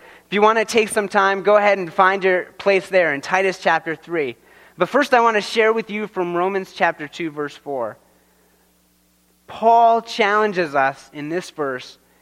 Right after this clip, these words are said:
not to take lightly, this is what it says, "the riches of his kindness."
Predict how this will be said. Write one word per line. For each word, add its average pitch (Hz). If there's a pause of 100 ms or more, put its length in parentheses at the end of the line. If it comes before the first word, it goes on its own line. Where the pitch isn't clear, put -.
(160)
not 151
to 196
take -
lightly, 120 (100)
this 139
is -
what 151
it 135
says, 127
"the 127
riches 123 (380)
of 113
his 156
kindness." 127